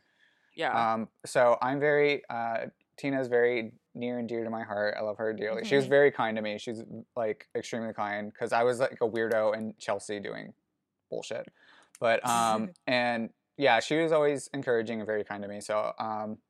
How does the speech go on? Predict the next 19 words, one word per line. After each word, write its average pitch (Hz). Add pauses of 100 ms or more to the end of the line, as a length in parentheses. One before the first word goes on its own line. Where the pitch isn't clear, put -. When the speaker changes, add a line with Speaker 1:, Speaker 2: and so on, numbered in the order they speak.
(500)
Speaker 2:
I'm 131
glad 127 (320)
she's 123
finally 123
on. 110 (100)
There 123
were 120
rumors 123 (600)
that 117
she 127
was 113
on 113
for 117
the 113
longest 113
time. 110 (100)
Speaker 1:
Oh, 220
Speaker 2:
Even 190
a 175